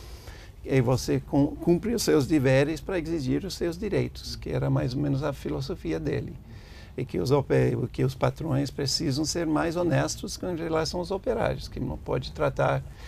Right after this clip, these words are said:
eles do jeito que estava sendo feito naquela época. E em termos de, ah, uma figura analítica, uma figura bem ponderada, uma figura,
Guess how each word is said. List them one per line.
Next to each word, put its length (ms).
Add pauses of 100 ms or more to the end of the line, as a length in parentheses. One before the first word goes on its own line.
(220)
eles 360
do 100
jeito 340
que 100
estava 300
sendo 300
feito 420
naquela 340
época. 460 (680)
E 60
em 80
termos 420
de, 640
ah, 180 (420)
uma 160
figura 920
analítica, 800
uma 160
figura 520
bem 320
ponderada, 880
uma 160
figura, 640